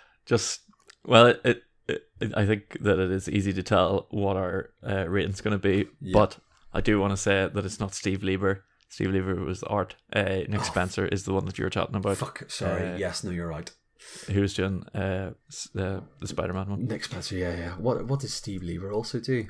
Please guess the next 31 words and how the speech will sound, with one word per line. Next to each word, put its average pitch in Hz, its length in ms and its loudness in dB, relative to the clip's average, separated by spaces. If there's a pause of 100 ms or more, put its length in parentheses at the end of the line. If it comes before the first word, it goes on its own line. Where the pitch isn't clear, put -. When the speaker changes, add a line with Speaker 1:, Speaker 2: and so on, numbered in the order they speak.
Speaker 2:
I'm - 80 -10
gonna 107 140 -2
have 87 140 -12
to, - 140 -12
I 101 160 -12
wanna 104 300 -12
Google 92 300 -14
now 104 140 -8
and 104 140 -10
see. 95 360 -10 (300)
Speaker 1:
Uh, 95 360 -2 (340)
um, 101 720 4 (300)
Speaker 2:
Uh, 92 320 -4 (500)
Speaker 1:
but 104 180 2
Speaker 2:
uh, - 20 8
Speaker 1:
yeah, 104 140 8
this 117 180 2
Speaker 2:
yeah. - 80 2
Speaker 1:
one, 104 220 4 (120)
I 101 440 4 (260)
would 110 180 2
love 123 160 10
them 117 200 6
to, 95 440 2
like, 90 300 -4 (840)
get 98 320 2 (140)
on, 92 540 -4 (1500)
'cause 101 160 0
it 98 80 -2
does 113 240 6
seem 92 400 -4